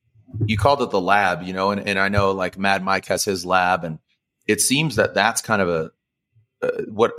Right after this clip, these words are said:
a lot of people are calling their, their areas of their spaces. But I think it's very befitting for you to call it the lab, because you're not just racing, you're developing. And I think that's, that's what's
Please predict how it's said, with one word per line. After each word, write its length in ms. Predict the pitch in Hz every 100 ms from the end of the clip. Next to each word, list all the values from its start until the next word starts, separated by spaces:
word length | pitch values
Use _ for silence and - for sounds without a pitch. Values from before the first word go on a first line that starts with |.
| -
a 80 | 110
lot 200 | 104 107
of 80 | 101
people 220 | 110 98
are 80 | 85
calling 500 | - 104 98 90 87
their, 420 | 92 82 80 80 -
their 260 | 95 -
areas 380 | 92 92 90 90
of 60 | 82
their 100 | 76
spaces. 540 | - 101 98 - 80
But 260 | 92 85 - - _ _
I 100 | 104
think 220 | 110 127 101
it's 120 | -
very 360 | 85 101 107 90
befitting 540 | 85 - 113 110 92
for 180 | - 85
you 200 | 120 113
to 60 | 92
call 200 | 98 90
it 60 |
the 60 | 80
lab, 320 | 80 110 110
because 400 | 87 - 90 - - _ _ _
you're 120 | 113
not 200 | 113 127
just 180 | 127 104
racing, 420 | 95 101 - 80
you're 160 | 85 98
developing. 760 | 85 101 92 85 92 - 78 _ _ 110 101
And 100 | 104
I 60 |
think 180 | 98 107
that's, 260 | 98 98 - _
that's 340 | 98 98 -
what's 380 | 98 87 - -